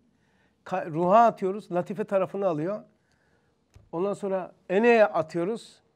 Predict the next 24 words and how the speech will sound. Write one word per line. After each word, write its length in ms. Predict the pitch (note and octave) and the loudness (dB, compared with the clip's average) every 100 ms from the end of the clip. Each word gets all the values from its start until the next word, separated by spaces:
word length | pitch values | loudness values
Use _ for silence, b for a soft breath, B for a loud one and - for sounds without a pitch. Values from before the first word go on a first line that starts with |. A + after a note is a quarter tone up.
| _ - | _ 0
"Bana 260 | F3+ G#3+ | 4 8
atma." 380 | G#3+ G#3+ G3 D#3 | 6 6 -2 -2
diyor, 320 | C3+ C3 C#3 G3 _ _ | -4 -8 -10 -14 _ _
"Bana 220 | F3 G#3 | 6 8
atma." 380 | G#3+ G#3+ F3 C#3+ | 8 4 -2 -2
diyor, 240 | C#3+ D#3 - _ | -6 -8 -12 _
"Orada 320 | E3+ F3 G3+ F#3 | 0 2 2 0
dursun." 400 | E3 - D3 B2 | -6 -8 -12 -12
diyor, 300 | A#2+ B2+ C#3+ _ _ _ - | -14 -16 -18 _ _ _ -10
"Ben 160 | D3+ | -8
buradayım." 360 | D3 C3+ A2+ A#2 | -8 -10 -14 -16
diyor. 280 | - B2+ D3 _ _ | -20 -20 -20 _ _
Ondan 240 | D#3 C#3+ | -12 -12
sonra 360 | B2+ D3 C3+ D3+ _ _ _ _ _ | -14 -20 -20 -20 _ _ _ _ _
yapılandırıyor, 840 | D#3+ F3 G3 G3 G3 E3+ D3+ D#3 F3+ - _ | -6 -4 4 4 4 0 -2 -4 -8 -20 _
kendisini 680 | - C#3+ C#3 - D3 D3 C#3+ _ - | -10 -10 -10 -12 -12 -12 -16 _ -10
anlam 280 | D3+ E3 | -8 -8
katıyor, 380 | D#3+ C#3 - C3+ | -10 -20 -20 -20
farkı 400 | - D#3+ E3 F#3 _ b b b | -14 -14 -14 -16 _ b b b
ve 80 | F3 | 0
muhatap 440 | F#3+ G3+ G#3 G#3 | 4 4 4 -2
ilahi 340 | F#3+ F#3 F#3+ G3+ | 2 4 4 2
oluyor 400 | D#3+ B2 C#3 F3+ _ _ _ _ _ - | -4 -6 -14 -16 _ _ _ _ _ -6
ene. 340 | D#3 C#3+ F3 | -4 -4 -10